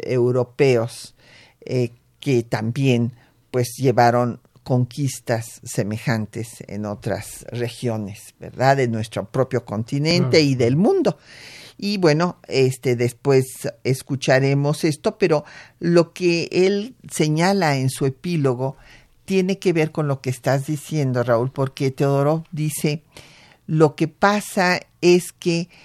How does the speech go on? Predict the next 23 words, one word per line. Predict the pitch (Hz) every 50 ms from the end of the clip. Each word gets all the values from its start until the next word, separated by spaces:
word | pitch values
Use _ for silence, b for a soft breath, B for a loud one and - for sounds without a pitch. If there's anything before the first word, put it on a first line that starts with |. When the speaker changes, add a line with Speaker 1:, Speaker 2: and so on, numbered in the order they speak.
| b b b b b b b -
Speaker 1:
eh, | 127 143 151 147
los, | 147 147 156 151 165 160 - - - - -
eh, | 156 147 143 127 -
europeos | - 147 143 143 147 143 143 143 - _ - 185 175 170 160 156 160 165 - - - _
siempre | - - - - - - 185 185 175 175 175 _ - 160 156 156
se | 151 - - - 160 147 139 -
han | - - - 147 156
sentido | 156 - - 165 143 143 139 - - 165 151 151 135 143 - - -
superiores | 131 - - - - 160 139 - - 147 131 131 139 151 156 156 147 143 143 127 123 - - - - - _ B B B B B B B B B
a | B 135 143
los | 135 147 147 147 139
demás." | 139 151 147 151 165 175 170 160 - - - - - B B B B B B B B B B
Esto | - 180 - - - - 165 151 151 131
a | 135 131
que | - 156
tú | 139 - 147
hablabas | 131 135 139 135 131 139 135
de | 139 117
la | 120 120
soberbia, | - - 143 131 131 143 156 151 151 143 135 135 135
bueno, | 139 143 143 139
sí, | 139 - - 196 180
entonces | 165 151 143 - 170 160 208 190 - -